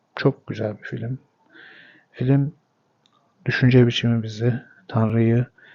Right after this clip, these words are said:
ticaret için mi seviyoruz'u güzel işleyen bir film. Kendi sorgulamalarımıza, hayatı algılama biçimimize faydası olacağını düşünüyorum. İzledikten sonra fikirlerini paylaşırsan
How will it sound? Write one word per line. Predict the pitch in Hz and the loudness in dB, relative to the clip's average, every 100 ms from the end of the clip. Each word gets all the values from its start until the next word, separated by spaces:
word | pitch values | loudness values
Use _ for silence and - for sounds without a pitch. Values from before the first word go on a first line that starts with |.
| _ | _
ticaret | - 113 110 117 | -2 2 4 2
için | - - | -2 -8
mi | 110 | -8
seviyoruz'u | 104 113 107 110 101 101 - 127 - _ - - - - | -6 -6 -4 -4 -6 -10 -4 -4 -6 _ -20 -20 -18 -6
güzel | 117 117 | 4 4
işleyen | 110 - 110 110 107 | 4 -2 -6 -8 -10
bir | 104 | -10
film. | 117 123 131 _ _ _ _ _ - - - - - - - - - - - | -8 -8 -8 _ _ _ _ _ -20 -20 -20 -20 -20 -20 -20 -20 -20 -20 -6
Kendi | - 127 131 | 6 8 8
sorgulamalarımıza, | - 127 120 117 117 117 120 117 117 113 117 113 - - - - | 6 4 6 6 4 4 2 2 -2 0 0 0 -6 -18 -20 -20
hayatı | - 110 110 107 117 | -4 -2 0 -2 0
algılama | 110 110 110 110 113 113 110 | 0 2 2 2 0 -2 -4
biçimimize | - - 110 107 113 104 110 113 - - _ | -6 -4 -2 -2 -4 -4 -2 -4 -6 -20 _
faydası | - 113 110 113 - | -2 0 0 -2 -2
olacağını | 113 107 110 107 110 - _ - | -2 -2 -4 -4 -6 -8 _ -8
düşünüyorum. | - 110 110 104 127 - _ _ _ _ _ _ _ - - - - - - - _ - | -6 -4 -4 -4 -6 -8 _ _ _ _ _ _ _ -20 -20 -20 -20 -20 -20 -20 _ -4
İzledikten | 139 131 120 - 120 | 4 4 4 0 -2
sonra | 117 120 120 123 120 - | 0 -2 0 0 -2 -10
fikirlerini | - 127 113 110 113 | -8 -4 -2 -2 -4
paylaşırsan | - 107 104 - 123 - 64 | -2 -2 -2 -6 -8 -6 -8